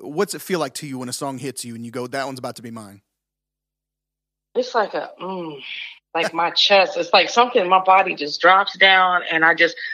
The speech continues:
Speaker 2: when I wanna keep hearing something over and over again, that means I really like it. If I'm like, "Eh, mm, yeah, that was cool.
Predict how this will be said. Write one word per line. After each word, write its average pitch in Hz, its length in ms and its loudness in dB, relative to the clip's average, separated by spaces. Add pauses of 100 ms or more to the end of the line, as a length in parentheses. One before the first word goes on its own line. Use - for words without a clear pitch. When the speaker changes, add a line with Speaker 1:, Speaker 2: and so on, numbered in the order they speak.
(480)
Speaker 2:
when 196 180 4
I 190 100 4
wanna 214 200 4
keep - 220 -8
hearing 202 280 2
something 196 420 0
over 170 280 2
and 160 80 -2
over 160 240 2
again, 185 640 0
that 160 160 2
means 156 180 -2
I 135 80 6
really 135 340 -2
like 123 300 -10
it. - 220 -12 (120)
If 170 80 0
I'm 226 140 4
like, 220 180 2
"Eh, 147 380 0 (100)
mm, 233 280 -2 (580)
yeah, - 140 2
that 254 160 4
was - 140 -2
cool. 143 540 2